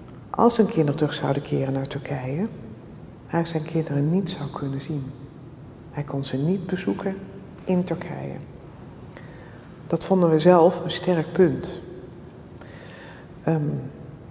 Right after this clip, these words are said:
maar wij moesten toen terug naar de meneer in de kerk. En die vroeg mij vol verwachting, "En wat hebben ze gezegd? Mogen mijn dochters blijven?" Ik zeg, "Dat hebben ze niet gezegd. Ze hebben gezegd dat je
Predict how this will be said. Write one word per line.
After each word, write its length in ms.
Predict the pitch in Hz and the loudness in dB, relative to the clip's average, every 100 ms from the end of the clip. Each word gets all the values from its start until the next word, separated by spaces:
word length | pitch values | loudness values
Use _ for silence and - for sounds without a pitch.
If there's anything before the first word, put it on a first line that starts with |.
| - - - - | -16 -16 -16 -4
maar 140 | 170 | 2
wij 120 | 165 156 | 6 6
moesten 300 | 151 - - | 4 0 -2
toen 180 | 180 | 0
terug 460 | 160 - 170 - - 151 | 2 4 4 2 -4 0
naar 120 | 139 | 2
de 80 | 139 | 2
meneer 480 | 143 156 135 131 - - | 2 4 2 0 -4 -2
in 100 | 147 | -2
de 80 | 143 | 0
kerk. 480 | - 165 - - - | 2 2 0 -6 -8
En 100 | 139 | -4
die 120 | 143 143 | -2 2
vroeg 300 | 156 - 160 | 0 0 2
mij 200 | 139 143 | 2 2
vol 280 | - 185 | 2 2
verwachting, 640 | 180 - 156 151 - 135 147 - - - - - - - - - - | 2 -2 -4 -4 -4 -4 -4 -10 -16 -16 -16 -18 -16 -18 -18 -18 -2
"En 160 | 180 175 - - - - | -2 0 -6 -14 -16 -14
wat 120 | - - | -8 -4
hebben 200 | 160 - | -4 -4
ze 120 | 160 | -8
gezegd? 580 | - - 156 - - - - - | -6 -6 -6 -8 -10 -12 -10 0
Mogen 300 | 175 175 175 | 2 2 2
mijn 140 | 175 | 0
dochters 400 | 175 - - - | 0 -2 -4 -6
blijven?" 420 | - 127 165 - - - - - - - - - - - - - - - | -6 -4 -4 -6 -12 -14 -16 -16 -18 -16 -16 -16 -16 -16 -16 -16 -16 -14
Ik 140 | - - | -10 -6
zeg, 220 | - - | -6 -2
"Dat 180 | 156 - | -2 0
hebben 220 | 160 151 | 0 0
ze 140 | 156 | -2
niet 200 | 165 170 | -2 -2
gezegd. 560 | - - 185 - - - - - - - - - - | -4 -4 -4 -4 -8 -10 -12 -14 -14 -16 -16 -16 -14
Ze 80 | - | -4
hebben 180 | 151 151 | 0 0
gezegd 260 | 156 165 | 2 0
dat 140 | - | -2
je 80 | 160 | -6